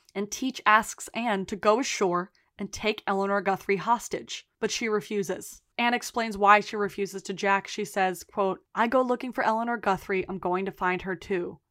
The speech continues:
she says, meaning Max. She's furious with Max for the lie she told, the thing she did that made Anne almost lose Jack. For a long time, she dreamt of revenge, but now that she has the opportunity to get it, she doesn't want it anymore.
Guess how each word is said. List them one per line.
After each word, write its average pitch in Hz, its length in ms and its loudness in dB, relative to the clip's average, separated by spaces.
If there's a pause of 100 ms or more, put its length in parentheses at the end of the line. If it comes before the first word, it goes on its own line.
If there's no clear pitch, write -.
she - 180 -8
says, - 380 -6
meaning 185 400 -4
Max. 190 460 -2 (120)
She's - 300 -4
furious 233 560 0
with 208 140 -4
Max 202 260 0
for 208 120 -14
the 214 100 2
lie 190 220 2
she 196 180 -8
told, 190 400 -2
the 190 80 -6
thing 220 240 -2
she 220 180 -6
did 196 320 2
that 185 140 -6
made 202 240 0
Anne 196 200 -2
almost 202 380 0
lose 214 360 -4
Jack. 208 480 4 (100)
For 262 160 0
a 269 60 4
long 247 280 6
time, 233 300 0
she - 180 -6
dreamt 220 340 0
of 202 120 -4
revenge, 190 720 -2
but 214 80 4
now 233 100 6
that 254 140 0
she 285 100 -2
has 247 160 2
the 233 120 2
opportunity 220 540 -4
to 196 80 0
get 185 220 4
it, - 180 -2 (140)
she - 220 -8
doesn't 277 360 2
want 247 200 -2
it 262 80 -2
anymore. 185 600 -2